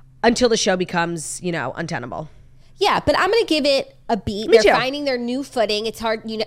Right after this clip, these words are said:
Speaker 2: you have to bring Sandoval back into the fold, but, like, what he did was so horrible and people
Speaker 1: Oh,
Speaker 2: are
Speaker 1: I'm
Speaker 2: so
Speaker 1: sorry.
Speaker 2: mad.
Speaker 1: I had forgotten about Scheana's other song and that music video. That was insane.
Speaker 2: Oh my God.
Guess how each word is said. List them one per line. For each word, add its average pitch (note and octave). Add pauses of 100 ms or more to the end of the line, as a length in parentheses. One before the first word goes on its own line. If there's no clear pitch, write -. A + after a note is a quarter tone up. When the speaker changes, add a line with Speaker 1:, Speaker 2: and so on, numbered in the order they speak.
Speaker 2:
you A3+
have A3
to B3+
bring A#3+
Sandoval G#3
back F#3
into G#3+
the A#3
fold, F3+
but, F3
like, F3
what F3+
he G3
did F3+
was F3+ (420)
so G3
horrible E3+
and E3
people F#3+
Speaker 1:
Oh, G3+
Speaker 2:
are -
Speaker 1:
I'm G#3
Speaker 2:
so G#3+
Speaker 1:
sorry. F3+
Speaker 2:
mad. D#3+ (420)
Speaker 1:
I F#3+
had C4+
forgotten F#3+
about E3+
Scheana's D#3
other C#3
song D3
and E3
that C3
music D3+
video. D#3 (760)
That D#3
was C#4
insane. E3
Speaker 2:
Oh A3
my F#3+
God. E3